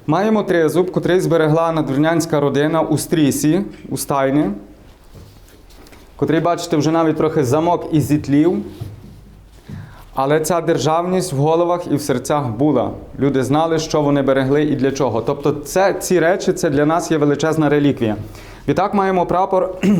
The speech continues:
<clears throat> з яким надвірнянці були тисяча дев'ятсот вісімдесят дев'ятого року на Вічі на Пнівському замку. Розпад і розвал Союзу, і оці перші рухи відновлення незалежності. І вже маємо, <clears throat> прапор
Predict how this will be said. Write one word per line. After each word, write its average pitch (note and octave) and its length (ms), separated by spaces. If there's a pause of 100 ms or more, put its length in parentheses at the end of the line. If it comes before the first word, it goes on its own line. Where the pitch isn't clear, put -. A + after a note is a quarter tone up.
(220)
<clears throat> - 480
з A2+ 80
яким D#3+ 220
надвірнянці D#3 640
були D#3 400
тисяча D3+ 360
дев'ятсот B2+ 380
вісімдесят B2 480
дев'ятого B2+ 480
року D3+ 260
на B2+ 500
Вічі D3+ 340
на B2 120
Пнівському A#2+ 540
замку. A2 420 (520)
Розпад C3 640
і C#3 80
розвал C3 380
Союзу, D3+ 540
і C#3+ 180
оці B2+ 260
перші - 440
рухи C#3+ 420
відновлення C3+ 560
незалежності. D#3 840 (520)
І C#3+ 80
вже D3+ 220
маємо, F3 560 (240)
<clears throat> B2+ 240
прапор D#3+ 480